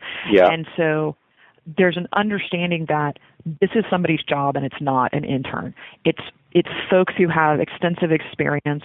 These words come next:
Speaker 2: with the brand. My, my lead community manager previously worked in the stores. He was a store marketer.
Speaker 1: Oh,
Speaker 2: So he has
Speaker 1: interesting.
Speaker 2: all of that, you know, he has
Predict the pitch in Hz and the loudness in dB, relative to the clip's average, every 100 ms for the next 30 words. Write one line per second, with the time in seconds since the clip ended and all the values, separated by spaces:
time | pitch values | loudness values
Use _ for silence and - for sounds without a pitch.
0 | - 151 143 - 160 139 135 139 170 165 | -6 0 0 2 0 0 0 0 0 0
1 | 151 143 143 - 151 165 170 175 - - | 0 2 2 0 -2 0 2 0 0 -2
2 | 160 156 156 151 147 143 143 143 139 135 | 0 0 0 0 0 0 0 0 0 -2
3 | _ - 196 180 165 160 147 139 147 139 | _ -2 0 2 2 0 0 -2 -4 -6
4 | - 147 123 - - 147 135 147 139 131 | -4 -2 0 -2 -2 -4 -2 -2 0 0
5 | 131 - 104 - - - 101 90 - - | 0 0 -4 -6 -4 4 6 6 4 2
6 | - 170 160 151 143 143 143 143 135 131 | 2 2 2 0 -2 -4 -4 -6 -6 -8
7 | _ _ 185 185 170 175 196 | _ _ 0 0 2 2 0